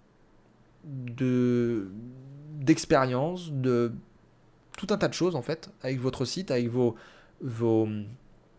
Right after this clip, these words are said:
vos réseaux sociaux, avec vos vidéos, avec vos images, avec vos textes, avec vos,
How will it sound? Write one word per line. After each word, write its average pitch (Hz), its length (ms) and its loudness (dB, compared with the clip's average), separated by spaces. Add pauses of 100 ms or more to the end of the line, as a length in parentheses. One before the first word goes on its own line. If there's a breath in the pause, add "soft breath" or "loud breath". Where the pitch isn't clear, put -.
(240)
vos 117 60 -2
réseaux 110 200 2
sociaux, 165 540 6
avec 117 180 2
vos 113 80 0
vidéos, 123 380 2
avec 110 180 -2
vos 110 100 -2
images, 147 460 2
avec 110 140 -4
vos 113 140 -4
textes, 160 460 2
avec 110 220 -2
vos, 110 220 -2